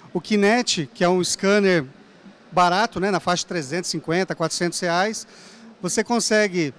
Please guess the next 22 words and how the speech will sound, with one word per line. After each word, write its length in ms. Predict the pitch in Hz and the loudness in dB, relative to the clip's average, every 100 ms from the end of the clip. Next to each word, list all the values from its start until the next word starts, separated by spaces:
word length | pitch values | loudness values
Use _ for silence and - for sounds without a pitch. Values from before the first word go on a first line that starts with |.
| - - - - - | -16 -20 -20 -12 -2
é, 280 | 175 180 220 | 2 2 0
escanear 720 | 220 - 247 226 220 269 262 | -2 2 2 4 4 4 2
a 80 | 240 | -2
face 400 | 202 214 214 - | 0 2 2 0
de 60 | 185 | -2
uma 100 | - | 0
pessoa 540 | - 165 202 220 247 - - - - - - - - - | 0 0 4 4 4 -2 -20 -20 -20 -20 -20 -20 -14 -4
e 120 | 208 | -2
com 180 | - 262 | 2 2
um 40 | |
software 520 | 233 - 233 247 240 | 2 4 4 4 0
específico, 680 | 214 - 190 - 214 240 - | -2 -2 -2 -2 -2 -2 -2
a 40 | 180 | 0
gente 260 | 185 - | 0 0
usa 180 | 202 185 | 0 0
aqui 160 | 185 196 | -2 -6
o 60 | |
K-Scan, 580 | - 190 185 - 190 220 | -4 -2 0 -2 0 0
mas 180 | 196 156 | -2 -6
existem 280 | 160 - 180 | -8 -4 -2
outros 280 | 190 180 156 | -2 -2 -2
softwares, 520 | 190 226 - 156 | 0 0 -2 -8